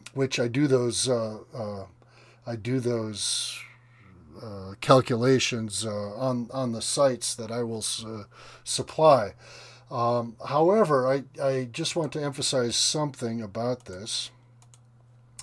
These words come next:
So the thing that I would like to emphasize is that let's suppose, um, let's suppose a programmer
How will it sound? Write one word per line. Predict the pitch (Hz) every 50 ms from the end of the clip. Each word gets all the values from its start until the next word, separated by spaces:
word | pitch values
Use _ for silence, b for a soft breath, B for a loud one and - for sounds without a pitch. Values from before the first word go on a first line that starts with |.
| B B B B B B B B
So | - - - 113 107 113
the | 110 120
thing | 117 - 185 180 165 147
that | 143 131
I | 123
would | 123 123 117
like | 123 123 120 120
to | - 127 123
emphasize | 127 135 131 - - 120 - - 127 113 110 110 113 107 - 123
is | 117 110 - -
that | 123 120 113 113 110 110 - - _ b b b b b b b b b
let's | 143 151 160 165 -
suppose, | - 185 175 - - 151 156 151 151 151 151 151 147 135 120 117 131
um, | 139 127 127 123 120 117 113 110 107 101 87 b b b b b b _ _ _ _ b b b b b b b b b b b b b -
let's | 160 151 -
suppose | - 165 - - 156 156 151 151 135 127
a | 135 127 120
programmer | 123 - - 151 151 156 139 131 131 123 117 117 117 117 117 117 117 117 110